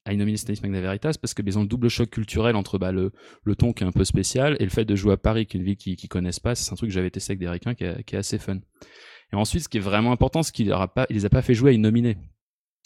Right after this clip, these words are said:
cette espèce de, de daube aseptisée américaine, mais vraiment à l'original, quoi. Parce que, bah, voilà, les, les jeux français, tant qu'on n'en parle pas en anglais, ils vont rester inconnus. Je parle même pas de traduction, mais juste de pas, euh, les mentionner dans un, dans un média anglophone. Donc là, je pense qu'il y a un, une vraie, vraie plus-value à ce podcast,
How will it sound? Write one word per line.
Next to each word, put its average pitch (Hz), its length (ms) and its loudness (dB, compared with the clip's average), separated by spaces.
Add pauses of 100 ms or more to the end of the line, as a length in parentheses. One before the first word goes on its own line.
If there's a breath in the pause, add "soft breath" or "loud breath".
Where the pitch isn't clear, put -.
(120)
cette - 120 -10
espèce 95 280 -2
de, 92 180 4
de 95 120 4
daube 107 240 4
aseptisée 101 500 -2
américaine, 95 520 0 (260 loud breath)
mais 104 80 -2
vraiment 104 300 0
à 135 40 0
l'original, 120 520 -2
quoi. 92 160 -4 (340 loud breath)
Parce 104 160 -4
que, 110 80 0
bah, 104 160 2
voilà, 120 220 4
les, 101 100 0
les 104 160 -4
jeux 117 140 0
français, 127 340 -2
tant 147 140 -2
qu'on 156 100 -6
n'en 135 140 -2
parle 110 160 -4
pas - 260 -4
en 131 160 4
anglais, 113 320 2 (200)
ils 104 100 -8
vont 98 80 -2
rester 98 240 -2
inconnus. 110 420 -2
Je - 80 -12
parle 101 140 0
même 120 120 4
pas 143 120 2
de - 20 -2
traduction, 135 380 -2
mais 101 100 2
juste 120 160 0
de 98 80 0
pas, 123 160 0
euh, 95 200 0
les 92 100 0
mentionner 113 440 -4
dans 104 220 -4
un, 92 80 -6
dans 92 160 -6
un 95 60 -2
média 98 200 -2
anglophone. 104 440 -4 (400 loud breath)
Donc 104 100 -4
là, 139 80 4
je - 80 -2
pense 131 140 -2
qu'il 107 100 -2
y 92 60 2
a - 20 4
un, 95 120 2
une 107 180 -2
vraie, 123 260 4
vraie 127 200 2
plus-value 120 440 4
à 113 80 6
ce - 60 -4
podcast, - 520 2